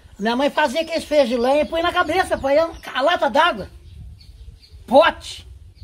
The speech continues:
A juventude hoje não conhece pote, né? Minha mãe punha o pote de água na cabeça e andava. E com o fio no braço. Trabalhou na enxada. Até, até oito meses e meio, minha mãe capinava na enxada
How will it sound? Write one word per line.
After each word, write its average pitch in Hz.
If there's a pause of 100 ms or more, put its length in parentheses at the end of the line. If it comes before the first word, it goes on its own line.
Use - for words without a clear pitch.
(420)
A 339
juventude 339
hoje 330
não 339
conhece 330
pote, 302
né? 320 (640)
Minha 254
mãe 330
punha 392
o 392
pote 302
de 233
água 262
na 240
cabeça 233
e 370
andava. 311 (520)
E 220
com 302
o -
fio 294
no 269
braço. 202 (1000)
Trabalhou 247
na 311
enxada. 247 (840)
Até, 196 (440)
até -
oito 370
meses 269
e 220
meio, 233
minha 370
mãe 403
capinava 277
na 240
enxada 208